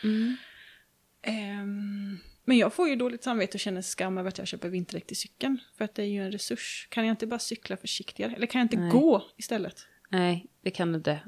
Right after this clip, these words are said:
Speaker 1: Alltså,
Speaker 2: Nej,
Speaker 1: det är
Speaker 2: nej, jag
Speaker 1: jätteskillnad med
Speaker 2: ja, jag
Speaker 1: vinterdäck.
Speaker 2: vet. Och jag fattar den här grejen
Speaker 1: Vi
Speaker 2: för att
Speaker 1: bor på höglandet. Det är
Speaker 2: att
Speaker 1: fan
Speaker 2: cyk-,
Speaker 1: snö här.
Speaker 2: att cy-, att cykla tar, ja, men det tar tjugo minuter från oss till femtio skyltarna, liksom.
Speaker 1: Mm.
Speaker 2: Att gå den sträckan tar ju, eh, typ nittio minuter.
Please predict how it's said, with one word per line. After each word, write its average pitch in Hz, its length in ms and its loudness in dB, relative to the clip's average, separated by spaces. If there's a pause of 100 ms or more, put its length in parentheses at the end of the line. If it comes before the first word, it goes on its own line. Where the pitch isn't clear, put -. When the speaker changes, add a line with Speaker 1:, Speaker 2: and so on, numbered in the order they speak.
(200)
Speaker 1:
Alltså, 254 200 8
Speaker 2:
Nej, 294 100 12
Speaker 1:
det 220 60 12
är 226 100 12
Speaker 2:
nej, 233 140 12
jag 220 100 12
Speaker 1:
jätteskillnad 208 800 8
med 196 80 12
Speaker 2:
ja, 339 140 12
jag 302 200 8
Speaker 1:
vinterdäck. 294 300 4 (200)
Speaker 2:
vet. 247 100 12
Och 320 60 8
jag 311 140 10
fattar 311 340 4
den 294 120 2
här 269 100 2
grejen 247 380 2
Speaker 1:
Vi 190 80 8
Speaker 2:
för 233 60 6
att 254 80 2
Speaker 1:
bor 226 100 6
på 170 260 4
höglandet. 165 640 6
Det 214 60 0
är 208 40 2
Speaker 2:
att 262 60 6
Speaker 1:
fan - 120 6
Speaker 2:
cyk-, - 200 8
Speaker 1:
snö 247 280 8
här. - 240 0 (140)
Speaker 2:
att - 200 6
cy-, 190 240 0
att - 160 -4
cykla 302 420 0
tar, 254 460 4 (140)
ja, 262 140 2
men 277 180 2
det 277 80 0
tar 277 160 2
tjugo 240 320 2
minuter 214 340 2
från 196 260 -4
oss - 320 -8
till 185 180 -4
femtio 196 300 -6
skyltarna, - 460 -8
liksom. - 320 -2
Speaker 1:
Mm. 220 120 -2 (440)
Speaker 2:
Att 247 160 -2
gå 254 320 2
den 196 180 -2
sträckan - 500 -8
tar 190 260 -6
ju, 180 200 -2 (140)
eh, 185 360 -4
typ - 240 -8
nittio 190 320 -4
minuter. 220 420 -2